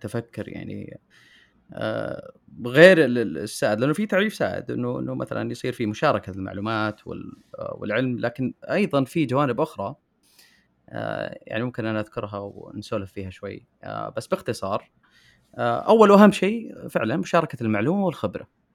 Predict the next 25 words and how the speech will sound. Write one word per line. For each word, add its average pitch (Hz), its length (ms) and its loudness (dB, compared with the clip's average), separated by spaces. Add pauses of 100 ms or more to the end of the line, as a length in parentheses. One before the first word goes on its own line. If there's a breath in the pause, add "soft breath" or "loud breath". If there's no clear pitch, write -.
(320)
أنا 156 140 2
مثلا، 120 480 2 (200)
آه، 104 200 -6
عضو 127 260 4
من 107 60 2
المجتمع، 107 460 -4 (100)
أنا 117 240 -4
أشتغل 104 340 -8
في، - 200 -12
في، 50 400 -10
آه، 50 200 -8 (400)
في، - 340 -12 (140)
آه، - 120 -6
قطاع 117 440 6
ال-، 107 180 -2
ال-، - 300 -10
ال-، - 540 -14
النفط 117 440 -2
والغاز، 98 600 -4 (680 soft breath)
آه، 50 460 -2
وعندي 156 300 6
اهتمام 139 320 4
في - 80 -4
علم 104 160 -2
البيانات. - 440 -12